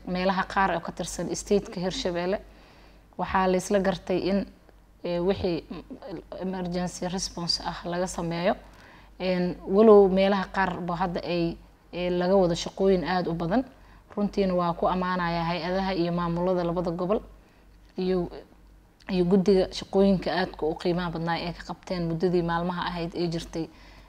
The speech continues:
een, een, daadadkii soo rogmaday ee saameeyey magaalooyinka Beledweyne iyo Mahadai. Ee, wuxuu isla gartay guddiga in,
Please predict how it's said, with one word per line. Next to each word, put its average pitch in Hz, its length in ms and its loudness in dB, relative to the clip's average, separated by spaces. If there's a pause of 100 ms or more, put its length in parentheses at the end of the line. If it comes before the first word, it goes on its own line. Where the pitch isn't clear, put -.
(120)
een, 170 260 -6 (300)
een, 165 340 -6 (400)
daadadkii 170 460 -2
soo 185 180 -2
rogmaday 175 480 -2
ee 175 60 -4
saameeyey 165 440 -4
magaalooyinka 170 520 -2
Beledweyne 165 460 -4
iyo 165 120 -8
Mahadai. 165 400 -2 (760)
Ee, 170 380 2
wuxuu 190 260 0
isla 214 220 2
gartay 190 300 0
guddiga 185 320 2
in, 190 320 0